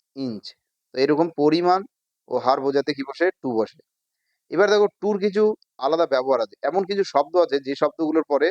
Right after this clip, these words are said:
সবসময় to বসবে, ঠিক আছে? তো এইরকম শব্দগুলো যেগুলোকে অ্যাপ্রোপ্রিয়েট প্রিপোজিশন বলে, তো এই শব্দগুলো এগুলোর পাশে, এগুলোর পরে সব সময়ের জন্য to বসবে, ঠিক আছে? তো এই শব্দগুলো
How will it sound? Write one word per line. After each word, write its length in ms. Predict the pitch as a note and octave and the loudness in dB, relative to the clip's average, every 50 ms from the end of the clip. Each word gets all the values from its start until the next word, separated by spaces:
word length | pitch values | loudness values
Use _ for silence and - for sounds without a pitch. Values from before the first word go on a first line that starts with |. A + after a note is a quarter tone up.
| - - _ _ _ _ _ _ _ | -2 -6 _ _ _ _ _ _ _
সবসময় 460 | - D#3 D#3 - - F3+ F#3+ G3+ G#3+ G#3+ G#3 - | -4 -4 -4 -4 -6 -4 -2 -2 -2 -2 -4 -6
to 60 | C#3 C3 A#2 | -6 -2 -2
বসবে, 240 | A2+ G#2 F#2+ F2+ F2+ - | -2 -4 -4 -6 -10 -6
ঠিক 120 | - E3 G3+ G3 | -2 0 0 0
আছে? 120 | C#3 A2 G2 - _ _ _ _ _ _ _ _ | 0 -2 -6 -10 _ _ _ _ _ _ _ _
তো 60 | C#3 C3+ - D3 D#3 | -16 -12 -2 0 2
এইরকম 280 | F3+ F#3+ F3+ F3 G3+ F#3+ - | 4 4 2 2 -2 -4 -2
শব্দগুলো 460 | - D3+ D3 D3 E3 D#3+ D#3 E3 E3+ F#3+ G3+ - - - | -2 -4 -2 -2 -2 0 2 2 2 2 0 0 -2 -4
যেগুলোকে 360 | C#3 C3+ C#3+ D#3 D#3+ E3 E3+ - | -4 -2 0 -2 0 0 0 -2
অ্যাপ্রোপ্রিয়েট 600 | C3+ C3 - _ F#3 F#3+ F#3 - F3+ F3+ F3+ F3 - D#3 | -2 -4 -2 _ -2 -2 -2 -2 -2 -2 -2 -2 -2 -6
প্রিপোজিশন 420 | D3 C#3 C#3+ D3+ D3 C#3 D#3 D#3+ D3 C#3+ | -4 0 0 0 0 0 -2 0 0 0
বলে, 160 | D3 E3 G#3 - - _ _ _ _ _ _ _ | 0 0 -2 -4 -8 _ _ _ _ _ _ _
তো 40 | C3 B2+ - D#3 | -14 -6 -2 -2
এই 80 | F#3 F3 E3+ | -2 0 0
শব্দগুলো 440 | F3 D#3+ D#3 D3 D#3+ D#3 D#3+ F#3 G#3 - F#3 D3 | -2 -2 0 0 2 2 4 4 2 2 0 -4
এগুলোর 260 | C#3 D3 E3+ F3 D#3+ - _ - | -4 -2 -2 -2 -2 -2 _ -2
পাশে, 340 | C#3+ C#3 C3+ - - D#3+ F3 G3+ - - - C3+ | -2 -2 -2 -4 -4 0 0 0 0 -2 -6 -6
এগুলোর 280 | C#3 C#3 C#3+ D#3 E3 D#3 - _ B2+ | -6 -2 0 0 0 0 -2 _ 0
পরে 220 | B2+ B2+ C#3 D#3+ F#3+ G#3+ - _ _ _ _ _ _ _ _ | 2 2 2 2 0 -2 -8 _ _ _ _ _ _ _ _
সব 100 | D3 C#3+ D3+ - _ | -6 -6 -6 -8 _
সময়ের 380 | - E3 D#3+ E3 E3 E3+ F3+ E3+ C#3+ C#3 | -4 -2 2 4 4 2 2 0 0 -2
জন্য 160 | C#3 D3 D#3+ F#3 G#3+ G#3 _ | 0 0 0 0 -2 -2 _
to 60 | - A#2+ A2 | -10 -6 -4
বসবে, 220 | A2 G2+ F2+ G2 A2+ A#2+ | -4 -4 -4 -6 -4 0
ঠিক 100 | D3+ F3+ G3 | 0 0 2
আছে? 100 | D3 A#2 - - _ _ _ _ _ _ | 0 -2 -6 -8 _ _ _ _ _ _
তো 40 | - C3+ | -8 -6
এই 60 | C3+ - | -2 0
শব্দগুলো 340 | D#3 D#3 D3+ D#3 D#3+ E3 E3+ | 0 0 0 0 0 0 2